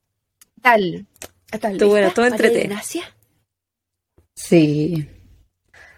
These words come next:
Speaker 3: Bueno, chicas, eh, primero que todo, este caso contiene escenas y relatos con contenido muy
Speaker 1: Mm.
Speaker 3: perturbador, de una violencia y maldad que creo que no se ha tratado todavía en este podcast. Varios tipos de maltrato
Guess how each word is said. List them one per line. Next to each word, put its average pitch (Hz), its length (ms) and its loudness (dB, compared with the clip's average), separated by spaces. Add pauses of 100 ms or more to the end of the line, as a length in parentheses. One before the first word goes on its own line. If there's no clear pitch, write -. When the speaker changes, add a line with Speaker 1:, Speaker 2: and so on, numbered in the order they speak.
Speaker 3:
Bueno, 226 200 0
chicas, 311 760 -2
eh, 196 600 0
primero 214 340 0
que 233 120 0
todo, 240 220 2
este 254 260 -2
caso 262 560 0
contiene 226 440 -2
escenas 240 500 -2
y 233 60 -6
relatos 220 380 -2
con 233 160 -2
contenido 208 580 -6
muy 226 460 0
Speaker 1:
Mm. 254 80 -8
Speaker 3:
perturbador, 165 760 -4 (600)
de 185 120 -2
una 208 200 0
violencia 202 560 -2
y 240 60 2
maldad 196 420 -2
que 208 180 -12
creo 208 320 -4
que 208 100 -4
no 196 140 -6
se 226 160 -4
ha 214 60 -2
tratado 185 460 -4
todavía 233 720 -2 (160)
en 202 160 -4
este 214 240 -8
podcast. 214 480 -8 (920)
Varios 208 320 2
tipos 226 280 -2
de 196 100 -4
maltrato 202 720 -4